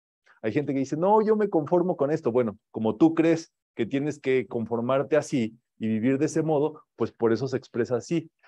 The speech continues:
Pero si tú crees que hay, la plenitud viene en algo, en varias vertientes,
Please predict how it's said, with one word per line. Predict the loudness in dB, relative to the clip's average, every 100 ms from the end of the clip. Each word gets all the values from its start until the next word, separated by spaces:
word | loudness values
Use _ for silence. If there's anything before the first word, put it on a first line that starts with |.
| _ _
Pero | 2 4
si | 4
tú | 0 2
crees | 4 2 2
que | 4
hay, | 4 2 -2 -10 _ _ -2
la | 0 2
plenitud | 2 2 2 0 4 4
viene | 2 -6 0 0 0
en | 0
algo, | 0 0 0 2 2 -2 _ _ _ _ _ _ -4
en | -2 0 2
varias | 4 4 4 2 0 -10 -20 -20 _ _ _ _ _ -4
vertientes, | 0 0 0 0 0 0 -2 -4